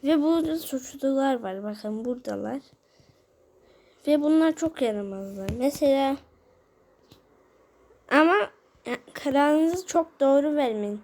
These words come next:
lazım. Yoksa, em, hata yaparsanız siz de prison olursunuz. Şimdi silahlandım.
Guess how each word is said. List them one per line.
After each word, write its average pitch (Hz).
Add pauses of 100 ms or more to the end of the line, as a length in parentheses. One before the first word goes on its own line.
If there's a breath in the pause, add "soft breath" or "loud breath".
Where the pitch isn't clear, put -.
(420 soft breath)
lazım. 381
Yoksa, 311 (220)
em, 233 (140)
hata 262 (320 soft breath)
yaparsanız 349
siz 294
de 349
prison 277 (1080)
olursunuz. 285 (840 soft breath)
Şimdi 311
silahlandım. 247